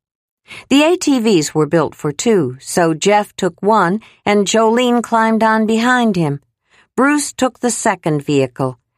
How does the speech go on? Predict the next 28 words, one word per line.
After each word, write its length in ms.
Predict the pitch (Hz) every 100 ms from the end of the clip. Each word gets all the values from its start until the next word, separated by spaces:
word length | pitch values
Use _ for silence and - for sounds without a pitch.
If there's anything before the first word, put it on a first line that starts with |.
| _ _
Rachel 460 | 175 190 170 160 143 151
looked 240 | 156 -
at 140 | 143 -
the 140 | 143 -
hard 320 | 170 151 135
seat, 460 | - 185 156 - - _ _
then 300 | 196 202 185
eyed 420 | - 196 196 185
the 160 | 170 156 175
dirt 200 | 185 -
road 440 | 170 180 151 135
speculatively. 1160 | - - 196 185 156 139 139 - 143 143 147 139 _ _ _ _ _ _ _ _
"I 540 | - 247 262 262 240 220 -
think 260 | 240 220 208
I'll 280 | 202 214
stay 340 | 202 - 190 175
here 440 | 170 170 160 165
and 200 | 180 190
visit 260 | 190 190 202
with 260 | 185 175
Beth 300 | - 185 165 - - - -
while 200 | 214 214 269
you 100 | 277
two 240 | - 185
choose 400 | - - 165 151
the 160 | 165 156
tree." 320 | - 165 143 139 _ _ _ _ _ _ _ _
You 160 | 440